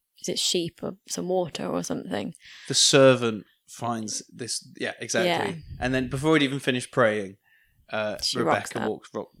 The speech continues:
Speaker 2: ro-, rocks up, yeah, then.
Speaker 1: Mm.
Speaker 2: Uh, and does she offer, like, "Do, do you need water for your,"
Speaker 1: Yeah.
Speaker 2: yeah. That's the one. So i-, it's that sort of like, "Oh, yeah, God has brought us together." I've heard a number of times when a Christian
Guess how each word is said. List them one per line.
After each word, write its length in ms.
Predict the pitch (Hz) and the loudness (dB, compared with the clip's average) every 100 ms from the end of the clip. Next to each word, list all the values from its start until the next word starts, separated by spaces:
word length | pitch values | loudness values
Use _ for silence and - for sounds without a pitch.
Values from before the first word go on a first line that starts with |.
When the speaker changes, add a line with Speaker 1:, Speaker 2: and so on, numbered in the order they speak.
| - | -10
Speaker 2:
ro-, 240 | 113 - | -10 -6
rocks 260 | - - - | -8 -6 -6
up, 160 | - 113 | -6 -6
yeah, 120 | 92 | -6
then. 140 | - | -8
Speaker 1:
Mm. 380 | 185 185 175 165 _ _ - | -8 -8 -10 -14 _ _ -8
Speaker 2:
Uh, 100 | 123 | -4
and 140 | 143 135 | -2 2
does 120 | 143 | 2
she 140 | - | 4
offer, 460 | 139 131 - 120 117 | 4 2 0 2 2
like, 260 | 117 110 - | 0 -2 -6
"Do, 140 | 127 | -10
do 120 | 117 123 | -8 -8
you 60 | |
need 200 | 123 120 | -6 -6
water 380 | 123 120 - 123 | -6 -6 -6 -6
for 60 | 117 | -2
your," 100 | 190 | 2
Speaker 1:
Yeah. 260 | 185 165 - | 4 2 0
Speaker 2:
yeah. 140 | 90 - - - - - - - - - | -8 -12 -18 -20 -20 -20 -20 -20 -20 -4
That's 160 | 117 - | -2 0
the 100 | 113 | -2
one. 180 | 92 95 - | -2 -6 -12
So 460 | - - 131 123 123 - _ _ _ _ _ _ - | -2 4 6 6 2 -6 _ _ _ _ _ _ -10
i-, 120 | 104 - | -10 -2
it's 280 | 151 147 - | -2 2 4
that 320 | 156 135 - | 6 4 4
sort 320 | - 160 139 | 4 6 6
of 160 | 139 127 | 2 0
like, 540 | 127 123 - - - _ _ _ 131 | 2 2 -2 -12 -14 _ _ _ -4
"Oh, 240 | 135 127 | 0 0
yeah, 300 | 123 123 110 | 0 -2 -2
God 360 | 107 117 113 107 | -4 -4 -4 -6
has 220 | 120 107 | -8 -8
brought 220 | - 110 - | -6 -4 -4
us 80 | - | -4
together." 320 | 113 107 107 - - | -4 -4 -6 -12 6
I've 180 | 196 160 | 6 8
heard 180 | 139 120 | 4 2
a 20 | |
number 300 | 143 139 127 | 2 2 0
of 80 | 117 | -2
times 400 | - 101 98 117 | -4 -6 -6 -6
when 140 | 120 | -6
a 80 | 117 | -6
Christian 580 | - 143 - 123 113 | -2 0 0 0 -2